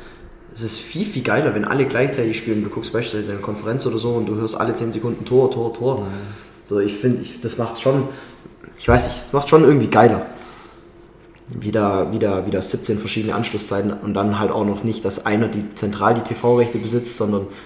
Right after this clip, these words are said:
Speaker 1: dann hat mal The Zone Bock, dann hat Eurosport mal Lust, dann hat Sky wieder drei Spiele.
Speaker 2: Ja. Amazon hält ihn auch mal rein.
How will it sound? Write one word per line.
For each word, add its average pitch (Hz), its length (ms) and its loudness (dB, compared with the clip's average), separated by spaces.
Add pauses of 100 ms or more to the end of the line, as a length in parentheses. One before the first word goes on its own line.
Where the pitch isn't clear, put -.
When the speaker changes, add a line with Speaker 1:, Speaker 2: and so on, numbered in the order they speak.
(120)
Speaker 1:
dann 104 180 -2
hat 104 140 -4
mal 95 280 0
The 110 100 2
Zone 120 280 4
Bock, 131 300 0
dann 95 160 -6
hat 104 120 -6
Eurosport 131 520 4
mal 123 120 4
Lust, 131 280 2 (340)
dann 104 180 0
hat 110 120 -4
Sky 123 260 8
wieder 135 160 2
drei 127 240 4
Spiele. 131 360 4
Speaker 2:
Ja. 131 40 -4 (960)
Amazon 110 420 0
hält 104 200 0
ihn 101 100 -6
auch 127 140 -4
mal 127 160 0
rein. 127 300 -2